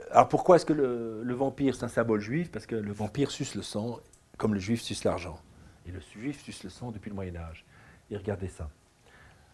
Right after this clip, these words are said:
Alors là, la même chose, nous sommes aux États-Unis, et encore une fois, on voit bien que l'antisémitisme est une critique de la modernité.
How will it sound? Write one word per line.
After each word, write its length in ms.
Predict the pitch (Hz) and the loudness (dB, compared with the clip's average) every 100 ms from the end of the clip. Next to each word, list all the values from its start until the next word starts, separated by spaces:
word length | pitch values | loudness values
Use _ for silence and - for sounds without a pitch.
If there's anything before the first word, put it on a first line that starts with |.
| - _ | -20 _
Alors 220 | 127 135 151 | 2 4 8
là, 160 | 180 | 10
la 100 | 165 | 10
même 160 | 139 120 | 6 4
chose, 420 | - 151 185 208 | 4 8 10 8
nous 80 | 147 | 6
sommes 160 | 170 165 | 6 6
aux 60 | |
États-Unis, 680 | 139 139 127 117 123 190 208 - | 6 6 6 6 6 4 2 2
et 100 | 123 | 2
encore 220 | 123 135 | 4 4
une 60 | 131 | 4
fois, 180 | - 190 | 6 8
on 60 | |
voit 100 | 156 | 8
bien 140 | 160 170 | 6 4
que 100 | 147 | 4
l'antisémitisme 680 | 139 - - 120 175 156 | 2 0 -4 -2 -4 -2
est 20 | 139 | -2
une 180 | - | -4
critique 320 | - 131 165 147 | -6 -2 0 2
de 40 | |
la 60 | 120 | 0
modernité. 640 | 117 110 107 110 160 | 0 -2 -4 -2 -2